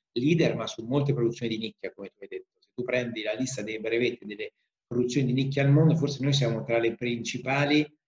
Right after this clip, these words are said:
tra le, eh, siamo sempre tra le prime per numero di, di leadership, ma sempre in posizione di nicchia. Sempre in posizione di nicchia. E quindi abbiamo tante nicchie per fare un grande, un grande G D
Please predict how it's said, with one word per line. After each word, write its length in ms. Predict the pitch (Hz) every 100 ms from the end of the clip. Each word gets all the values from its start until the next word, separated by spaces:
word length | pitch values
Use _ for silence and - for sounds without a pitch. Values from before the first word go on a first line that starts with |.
| _ _ _
tra 140 | - 117
le, 260 | 120 - _
eh, 260 | - 117 113
siamo 140 | 104 117
sempre 420 | 147 156 - -
tra 200 | 131 120
le 140 | 117
prime 600 | - 127 117 101 110 127 -
per 200 | 110 113
numero 380 | 120 117 110
di, 440 | 104 107 107 104 101
di 120 | -
leadership, 800 | 117 120 107 98 - 123 139 139
ma 160 | 120 123
sempre 520 | - 143 147 139 135
in 300 | 127 131 117
posizione 480 | 120 113 117 - 120
di 120 | 110
nicchia. 440 | 101 101 _ - _ _ _ _ _ _ _ _ _
Sempre 360 | - 127 131 127
in 60 | 107
posizione 340 | 104 104 107
di 80 | 104
nicchia. 220 | - -
E 140 | 113
quindi 220 | - 147 139 127
abbiamo 180 | 120 117
tante 380 | 147 139 139
nicchie 360 | 127 139 139 120
per 200 | 113 104
fare 220 | 113 113
un 120 | 110
grande, 600 | 104 113 113 113 107 - _ _ _
un 100 | 113
grande 320 | 117 117 110
G 160 | 104 101
D 160 | 101